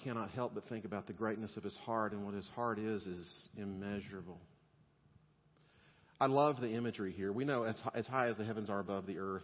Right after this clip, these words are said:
Well, that's infinite. I mean, you get in a spaceship and you travel at warp speed, you're gonna spend your entire life and you're not even gonna get close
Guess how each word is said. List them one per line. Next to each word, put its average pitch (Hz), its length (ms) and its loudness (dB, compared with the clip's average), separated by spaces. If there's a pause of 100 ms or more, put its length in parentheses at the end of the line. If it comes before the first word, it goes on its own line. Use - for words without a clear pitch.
Well, 135 100 -4
that's 165 340 -2
infinite. 90 400 -4
I 85 40 -6
mean, 104 320 -2
you 127 160 -4
get 123 180 2
in 113 60 -4
a 104 40 -4
spaceship 120 540 -2
and 101 160 -2
you 113 140 -2 (100)
travel 110 380 2
at 101 120 -6
warp 113 260 -2
speed, 110 280 -2
you're 110 80 -4
gonna 110 140 -2
spend 104 240 -6
your 104 80 -4
entire 107 320 2
life 110 260 4
and 104 100 -4
you're 110 120 -2
not 107 160 2
even 104 160 -4
gonna 98 120 -6
get 101 200 -2
close 113 640 0